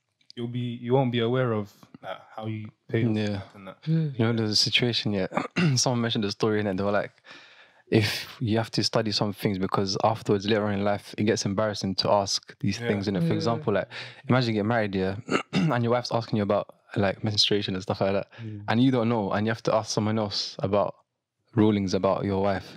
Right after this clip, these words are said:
Speaker 2: and
Speaker 1: Or
Speaker 2: it's
Speaker 1: she
Speaker 2: a
Speaker 1: has
Speaker 2: bit,
Speaker 1: to ask someone else.
Speaker 2: yeah, or she,
Speaker 1: Yeah.
Speaker 2: the other way around, yeah, and you ask, you know what I mean?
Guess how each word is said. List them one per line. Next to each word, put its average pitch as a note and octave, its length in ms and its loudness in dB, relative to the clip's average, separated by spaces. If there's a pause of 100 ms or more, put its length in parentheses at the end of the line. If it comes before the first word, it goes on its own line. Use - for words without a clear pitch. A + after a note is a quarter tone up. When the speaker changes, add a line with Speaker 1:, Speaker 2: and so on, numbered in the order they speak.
(160)
Speaker 2:
and F#2+ 160 0
Speaker 1:
Or - 20 -2
Speaker 2:
it's - 120 0
Speaker 1:
she A#2+ 60 -2
Speaker 2:
a G2+ 40 -2
Speaker 1:
has G#2 100 0
Speaker 2:
bit, A2+ 100 -20
Speaker 1:
to A2 60 -12
ask - 120 -14
someone A2 260 -14
else. A2 260 -12
Speaker 2:
yeah, G#2 460 2
or A2 140 2
she, - 120 2
Speaker 1:
Yeah. F#2+ 80 2
Speaker 2:
the G2 120 2
other A2 120 0
way G#2+ 60 2
around, G2+ 320 0
yeah, G2 140 2
and F#2+ 120 -2
you G#2 160 2
ask, - 380 -4
you C3 60 0
know A2 80 4
what A#2 80 2
I - 20 0
mean? G#2+ 200 -4